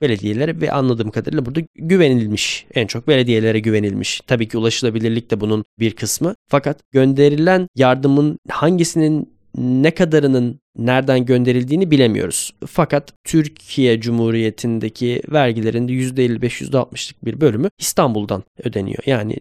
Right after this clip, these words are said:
Türk ekonomisinin yüzde ellisi diyelim İstanbul'da dönüyor. O yüzden gönderilen yardımların da hadi yüzde kırkının İstanbul'dan gönderildiğini kabul edebiliriz. Belediyelere bu konuda güvenildiğini söyleyebiliriz. Bunun tabii ki siyasi bazı yorumları, politik bazı yorumları da yapılabilir. Ona ben,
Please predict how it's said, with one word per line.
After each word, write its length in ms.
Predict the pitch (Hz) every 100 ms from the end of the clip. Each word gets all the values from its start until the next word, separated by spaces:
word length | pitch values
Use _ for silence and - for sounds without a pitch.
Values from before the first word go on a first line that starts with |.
| _
Türk 180 | 175 165
ekonomisinin 640 | 135 123 113 117 - 165 190
yüzde 420 | 185 151 131 127 -
ellisi 500 | 175 139 127 - 139
diyelim 360 | 117 113 135 170
İstanbul'da 540 | - - 135 110 104 98
dönüyor. 340 | 98 92 - - -
O 60 | 139
yüzden 240 | 127 151
gönderilen 440 | 160 127 113 117 -
yardımların 720 | 151 113 107 104 107 110 139
da 100 | 170
hadi 240 | - 147 135
yüzde 260 | 156 139
kırkının 480 | - 127 113 123 151
İstanbul'dan 640 | 131 - 120 110 113 131 123
gönderildiğini 560 | 120 113 107 107 123
kabul 280 | - 117 117
edebiliriz. 600 | 107 104 101 110 - - -
Belediyelere 720 | 139 147 127 123 120 127 160
bu 100 | 156
konuda 240 | 135 117 165
güvenildiğini 600 | 147 131 120 107 113 175
söyleyebiliriz. 760 | - 127 127 110 107 104 117
Bunun 200 | 139 131
tabii 240 | 147 127 113
ki 140 | 156
siyasi 480 | - 147 113 - 139
bazı 320 | 120 107 135
yorumları, 400 | 127 110 101 110
politik 420 | - 135 123 -
bazı 260 | 120 101 127
yorumları 300 | 104 98 107
da 60 |
yapılabilir. 520 | 139 117 123 104 104 -
Ona 160 | - 147
ben, 160 | 123